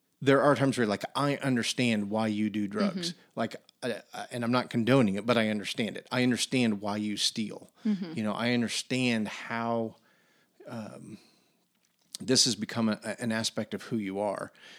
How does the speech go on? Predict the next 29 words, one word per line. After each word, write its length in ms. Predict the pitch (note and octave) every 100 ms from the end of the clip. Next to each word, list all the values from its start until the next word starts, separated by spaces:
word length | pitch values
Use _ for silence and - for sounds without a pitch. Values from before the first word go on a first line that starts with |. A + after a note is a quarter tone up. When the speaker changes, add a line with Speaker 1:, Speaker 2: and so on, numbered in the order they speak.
| -
Speaker 1:
But 120 | A#2+
then 180 | G#2+ A#2+
there, 240 | A2 A2 G#2+
there 200 | A2+ A2
truly 400 | - C3+ A#2+ A2
are 260 | B2 A2+ G#2
just 300 | G#2+ G#2 -
those 220 | G2+ - -
evil 320 | A#2+ G#2 G2+
people 600 | - A2+ - G#2+ - - - - _ _
where 120 | A#2+
you're 160 | G#2+ G#2+
just 220 | G#2 G#2
like, 140 | G2 F#2
"This 360 | A2 A#2 A2+ -
is 160 | G#2+ A2
not, 420 | A#2 A#2 A2+ -
<laughs> 20 |
like, 200 | B2 - A#4 -
I 100 | E3+ -
Speaker 2:
Right, 100 | -
Speaker 1:
can't 300 | A3 C#3+ A#2
Speaker 2:
yeah. 100 | G#3
Speaker 1:
wrap 200 | A2+ A#2+
my 100 | A#2
brain 380 | G#2+ C3 C#3 C#3+
around 300 | C3+ C3 C3
this. 340 | B2 A#2+ - - - F#3
Speaker 2:
Right. 180 | D#3+